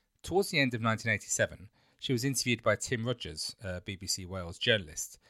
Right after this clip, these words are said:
as part of an investigation into child prostitution. Rogers said that Lynette was probably the most visible prostitute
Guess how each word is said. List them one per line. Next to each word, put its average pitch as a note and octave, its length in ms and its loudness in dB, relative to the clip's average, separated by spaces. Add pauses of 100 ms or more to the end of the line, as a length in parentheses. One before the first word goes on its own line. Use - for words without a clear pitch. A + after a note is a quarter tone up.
(200)
as F#2+ 120 -2
part G2 340 0
of - 60 -16
an F#2+ 120 -8
investigation F#2+ 640 -4
into - 160 -12
child F2+ 240 -2
prostitution. - 640 -6 (580)
Rogers F#3 320 2
said D3 240 2
that - 140 -8
Lynette A#2+ 340 0
was B2 200 -6
probably - 320 -4
the A#2+ 100 2
most A#2+ 300 0
visible B2+ 280 -2
prostitute - 720 -8